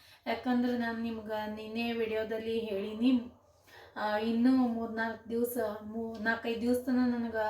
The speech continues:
ಸ್ಟಡಿ ವ್ಲಾಗ್ಸ್‌ಗಳನ್ನ ಅಪ್ಲೋಡ್ ಮಾಡಕ್ಕಾಗಲ್ಲ. ಅದಕ್ಕೋಸ್ಕರ ಇನ್ನೊಂದು ವಿಷಯವನ್ನ ನಿಮ್ಗ ತಿಳಿಸ್ಬೇಕಾಗಿತ್ತು.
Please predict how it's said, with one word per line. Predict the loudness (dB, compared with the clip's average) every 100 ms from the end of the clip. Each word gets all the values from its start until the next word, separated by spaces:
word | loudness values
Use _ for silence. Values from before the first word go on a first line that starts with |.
| -2
ಸ್ಟಡಿ | -6 -6 -2 -2
ವ್ಲಾಗ್ಸ್‌ಗಳನ್ನ | 0 -4 -4 -8 -8 -6 -8
ಅಪ್ಲೋಡ್ | -12 -10 -8 -8
ಮಾಡಕ್ಕಾಗಲ್ಲ. | -8 -8 -8 -10 -8 -2 -2 -2 -14 -20 -20 -14 -8
ಅದಕ್ಕೋಸ್ಕರ | -6 -2 0 0 2 2 4
ಇನ್ನೊಂದು | 8 8 8 6
ವಿಷಯವನ್ನ | 4 2 2 2 4 4 4
ನಿಮ್ಗ | 2 2 0
ತಿಳಿಸ್ಬೇಕಾಗಿತ್ತು. | -4 -2 0 -2 -2 -4 -2 -4 -6 -6 -2 -2 -2 -18